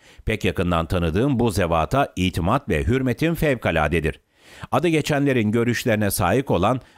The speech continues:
asli fikri anlıyorum ve taraftarım dedikten sonra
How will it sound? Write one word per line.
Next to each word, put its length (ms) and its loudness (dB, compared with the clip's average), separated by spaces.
asli 420 0
fikri 320 0
anlıyorum 540 2
ve 280 0
taraftarım 720 0
dedikten 460 0
sonra 480 0